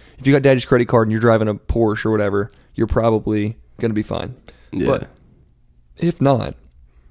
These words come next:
Speaker 1: you're never getting the stuff paid off unless you're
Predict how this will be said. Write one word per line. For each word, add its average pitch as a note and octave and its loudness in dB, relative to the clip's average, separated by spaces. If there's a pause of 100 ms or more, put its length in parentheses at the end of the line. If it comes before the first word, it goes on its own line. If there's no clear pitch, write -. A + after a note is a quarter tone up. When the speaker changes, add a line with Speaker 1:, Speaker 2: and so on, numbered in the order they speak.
(260)
Speaker 1:
you're D3+ -2
never C#3 -2
getting A#2+ -2
the B2 -6
stuff B2 -4
paid B2+ 0
off G#2 -4
unless C3 -4
you're A2+ -6